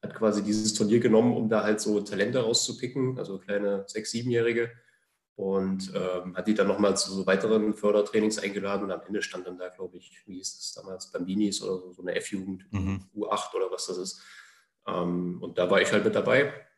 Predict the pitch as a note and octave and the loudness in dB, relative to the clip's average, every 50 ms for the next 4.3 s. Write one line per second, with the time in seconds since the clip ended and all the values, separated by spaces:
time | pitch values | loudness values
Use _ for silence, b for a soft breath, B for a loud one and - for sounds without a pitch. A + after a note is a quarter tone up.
0 | _ _ _ - G2 G2 G2 G2 G2 F#2+ F#2+ F#2+ F#2+ F#2+ - - - F#2 F2+ F#2 | _ _ _ -8 -6 -2 -2 0 0 -2 -4 -6 -10 -14 -18 -12 -8 -6 -6 -6
1 | F2+ F2+ - _ _ _ _ _ _ _ F#2+ F2+ F2+ F2 F2 - - - F#2 F2+ | -6 -8 -12 _ _ _ _ _ _ _ -10 -8 -8 -8 -8 -10 -10 -10 -10 -10
2 | F2+ - - F#2 F2 F2+ F2+ F2 F2+ F#2 F#2 F2 F#2 F2 F2 F2+ F2 E2+ F2 F2 | -10 -10 -12 -10 -10 -8 -10 -10 -8 -10 -8 -8 -8 -8 -6 -8 -8 -8 -10 -12
3 | F2 _ _ F2 F2 D#2+ - - - - - - - F#2 F2 - F#2 F2 F#2 F2 | -14 _ _ -12 -10 -10 -8 -8 -8 -8 -8 -8 -8 -8 -8 -6 -6 -6 -6 -6
4 | F2 F2+ F2 F2 E2+ | -6 -8 -10 -10 -14